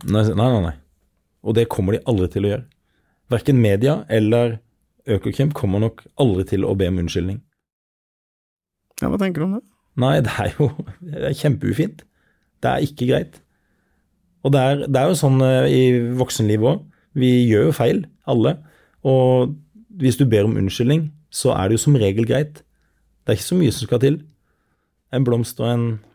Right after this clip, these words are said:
Speaker 1: beklager.
Speaker 2: Ja, hvor
Speaker 1: Jeg tror
Speaker 2: viktig hadde det vært for deg at de hadde tatt kontakt og sagt, "Vet du hva, beklager, vi tok feil"?
Speaker 1: Det hadde vært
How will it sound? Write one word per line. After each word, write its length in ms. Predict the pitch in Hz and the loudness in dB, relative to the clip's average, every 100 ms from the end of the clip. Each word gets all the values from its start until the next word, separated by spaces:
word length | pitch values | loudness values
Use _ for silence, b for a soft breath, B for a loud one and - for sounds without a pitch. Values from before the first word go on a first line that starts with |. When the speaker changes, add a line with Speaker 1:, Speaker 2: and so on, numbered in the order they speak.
| 113 | -6
Speaker 1:
beklager. 400 | 113 117 110 135 | -2 0 0 0
Speaker 2:
Ja, 80 | 170 | 0
hvor 160 | 185 | 2
Speaker 1:
Jeg 140 | 185 131 | 0 0
tror 0 | |
Speaker 2:
viktig 260 | - 135 | -2 0
hadde 200 | 139 147 | 2 2
det 80 | 156 | 2
vært 200 | 139 127 | 0 -2
for 160 | - 127 | -4 0
deg 80 | 127 131 | 2 2
at 160 | 131 135 | 0 -2
de 80 | 139 | 2
hadde 160 | 147 139 | 2 0
tatt 220 | 131 127 | -4 -4
kontakt 400 | 139 131 127 120 | -4 -2 -2 -4
og 80 | 135 | -6
sagt, 240 | 127 127 | -4 -2
"Vet 140 | 131 113 | -4 0
du 20 | |
hva, 140 | 120 131 | 0 0
beklager, 400 | 117 117 107 123 | 0 -2 -2 -2
vi 80 | |
tok 220 | 120 120 123 | -4 -4 -4
feil"? 160 | 120 | -6
Speaker 1:
Det 80 | - | -2
hadde 140 | 131 135 | 0 0
vært 160 | 135 | -4